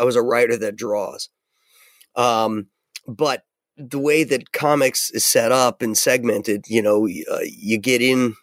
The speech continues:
it's easier to get in as a, as an artist because, uh, you can show a portfolio, uh, whereas if an editor has to read through your stuff, uh, you know,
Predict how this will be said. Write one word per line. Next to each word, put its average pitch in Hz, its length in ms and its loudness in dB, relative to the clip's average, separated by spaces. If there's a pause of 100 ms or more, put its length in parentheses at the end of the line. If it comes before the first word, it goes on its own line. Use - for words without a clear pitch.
(100)
it's - 160 -4
easier 165 280 2
to 120 80 0
get 120 180 2
in 139 160 2
as 107 160 0
a, 104 160 0 (140)
as 98 140 -2
an 101 100 -4
artist 127 360 0
because, 101 640 -4
uh, - 40 -2 (100)
you 104 140 -4
can 113 100 0
show 107 220 4
a - 80 0
portfolio, 110 680 2 (460)
uh, 110 160 -2
whereas 110 540 0 (340)
if - 260 -4
an 123 100 2
editor 127 180 4
has 120 160 -2
to 110 100 0
read 120 480 0
through 120 160 0
your 107 160 -2
stuff, 107 560 -2
uh, 107 240 -4 (240)
you 117 140 0
know, - 140 -12